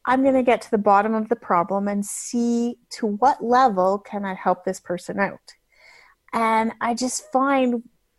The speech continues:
these type of opportunities, uh, are <laughs> incredible of what you can accomplish.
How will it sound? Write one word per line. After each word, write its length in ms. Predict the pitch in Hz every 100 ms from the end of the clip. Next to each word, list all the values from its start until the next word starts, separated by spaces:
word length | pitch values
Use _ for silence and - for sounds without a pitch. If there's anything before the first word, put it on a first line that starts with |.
| _ _ _ _ _ _ _ _ _ _ -
these 600 | 202 202 262 285 294 -
type 320 | - 240 226
of 100 | 196
opportunities, 1040 | 185 180 185 - 254 247 202 185 185 190 - _ _ _ _ _ _ _ - - _ -
uh, 340 | 208 202 190 - -
are 160 | 220
<laughs> 120 | 220 294
incredible 1120 | - - - 240 - 392 262 - 226 214 226
of 160 | 226
what 200 | 220 214
you 120 | - 208
can 200 | - 208
accomplish. 520 | 190 214 233 -